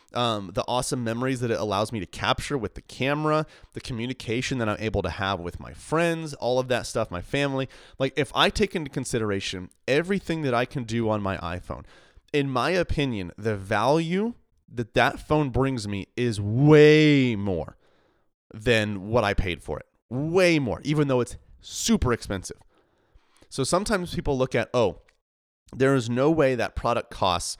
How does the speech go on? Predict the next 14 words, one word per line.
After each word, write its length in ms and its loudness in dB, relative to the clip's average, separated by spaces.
X 180 -2
amount 180 0
of 80 -2
dollars 340 2
to 140 -8
make." 440 -10
Probably 260 6
not. 240 4
But 140 4
sometimes 640 2
things 260 0
are 60 0
based 380 0
on 320 -2